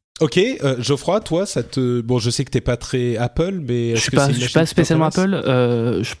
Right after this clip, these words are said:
Speaker 2: pense que là où c'est un peu compliqué, ça a été effectivement sur l'U S B, euh, donc le, la prise U S B qui est en fait de l'U S B C, euh, qui a un nouveau protocole de, d'U S B qui va arriver incessamment sous peu, mais qui est pas encore là. Euh,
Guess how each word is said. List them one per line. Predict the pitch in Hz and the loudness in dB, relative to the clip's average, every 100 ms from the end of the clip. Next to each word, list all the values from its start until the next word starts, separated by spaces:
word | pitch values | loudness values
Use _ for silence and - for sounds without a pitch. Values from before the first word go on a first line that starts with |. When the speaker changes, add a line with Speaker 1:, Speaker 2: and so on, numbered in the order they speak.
| - | -2
Speaker 2:
pense | 160 165 - | 0 0 -4
que | - | 0
là | 127 120 120 123 131 | 2 2 2 0 0
où | 135 127 | -2 -6
c'est | - 127 | -4 -4
un | |
peu | 117 | -4
compliqué, | 120 120 123 180 | -4 -4 -2 -2
ça | 143 | -2
a | |
été | 123 123 | -4 -4
effectivement | 113 123 135 | -4 -2 -2
sur | 151 123 | 0 0
l'U | 123 | 0
S | 117 | 0
B, | 120 | 0
euh, | 127 123 107 92 101 | 2 2 2 -2 0
donc | 123 113 | 0 0
le, | - | -2
la | - 117 | 0 0
prise | - 131 | 2 2
U | 123 | 4
S | 120 | 4
B | 123 | 2
qui | 139 | 0
est | |
en | 123 | -2
fait | 127 120 | -2 0
de | 120 | 2
l'U | 113 | 2
S | 113 | 2
B | 117 117 | 2 2
C, | - - - - - - - | 0 -4 -6 -12 -10 -8 0
euh, | 110 107 107 | 2 2 0
qui | 110 107 | 0 0
a | |
un | 104 104 | 0 0
nouveau | 113 117 117 | 0 0 0
protocole | - 120 123 117 117 | 0 0 0 0 0
de, | 117 110 113 | 2 0 -2
d'U | 117 113 | -2 -2
S | 113 | 0
B | 117 | -2
qui | 113 | -2
va | 110 110 | -2 0
arriver | 110 110 | 0 0
incessamment | 113 113 110 107 107 | -2 0 -2 -2 -2
sous | 110 | -2
peu, | 113 175 | 2 4
mais | 151 | 2
qui | - | 0
est | - _ - | -8 _ -2
pas | 131 | 0
encore | 117 120 110 | 2 0 0
là. | 139 202 - - - - - | 0 -2 -8 -16 -14 -4 0
Euh, | 107 | 2